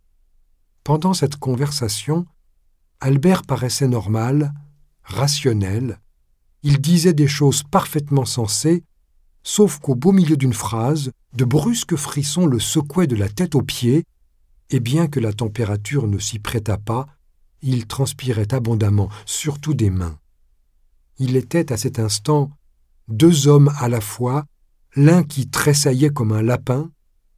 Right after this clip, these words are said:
l'ancien poilu enterré vivant, l'autre qui pensait, calculait, l'ex-comptable. Donc, l'argent pour mener l'affaire, comment le dénicher ?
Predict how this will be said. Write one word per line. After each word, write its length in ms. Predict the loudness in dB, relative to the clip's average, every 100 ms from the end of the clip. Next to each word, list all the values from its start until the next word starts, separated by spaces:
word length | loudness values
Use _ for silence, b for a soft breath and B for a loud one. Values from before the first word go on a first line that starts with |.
| _
l'ancien 500 | -4 -2 -2 -2 -2
poilu 540 | -2 -2 -2 0 0 0
enterré 360 | 0 -2 -2
vivant, 460 | -2 -2 -2 -2 -2 -6 _ _ _ _ -4
l'autre 540 | 0 2 2 0 -2
qui 220 | -2 -4
pensait, 640 | -2 -2 -2 -2 0 -2 -4 _ _ _ _
calculait, 680 | -2 -2 -2 -4 -2 -4 -6 _ _ _ _ _ _ _ _
l'ex-comptable. 1120 | -2 -2 -2 -8 -8 -8 -6 -6 -8 -10 -16 _ _ _ _ _ _ _ _ 0
Donc, 360 | 6 6 4 -2 _ _ _
l'argent 500 | 0 0 2 2 2
pour 320 | 2 0 2
mener 280 | 2 4 4
l'affaire, 560 | 4 0 0 0 -2 -4 _ _ _ _
comment 340 | 2 2 4
le 180 | 2 2
dénicher ? 580 | 2 2 0 -2 -10